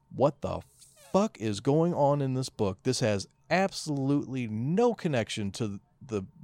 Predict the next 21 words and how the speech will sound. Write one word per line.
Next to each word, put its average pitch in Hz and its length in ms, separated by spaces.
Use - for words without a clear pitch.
the 131 460
issue 135 220
that 117 120
I 104 100
just 113 360
read. 85 380
Not 180 640
a 120 120
s-, - 260
goddamn 180 600
thing 104 540
to 135 80
do 117 220
with 101 160
what 113 260
just 120 240
happened 95 340
in 90 80
this 90 120
book. - 340
There's, 180 380